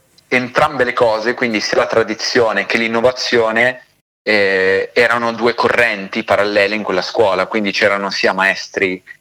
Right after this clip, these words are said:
eh, di, di grande esperienza in accademia, sia magari maestri un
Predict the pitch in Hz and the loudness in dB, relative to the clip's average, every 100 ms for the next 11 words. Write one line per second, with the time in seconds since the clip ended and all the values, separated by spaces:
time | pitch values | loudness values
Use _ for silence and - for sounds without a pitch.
0 | _ _ 98 92 90 87 87 82 78 - | _ _ -2 0 0 0 -2 -4 -10 -14
1 | - - 101 101 95 110 110 107 110 107 | -16 -6 -4 -2 -2 -2 0 2 2 0
2 | 98 - 113 101 101 - 95 - 120 95 | -2 0 2 2 0 -2 0 0 2 2
3 | 120 110 - 98 104 98 101 95 92 95 | 2 0 0 0 2 2 0 -2 0 -2
4 | - 104 98 | 0 -4 -4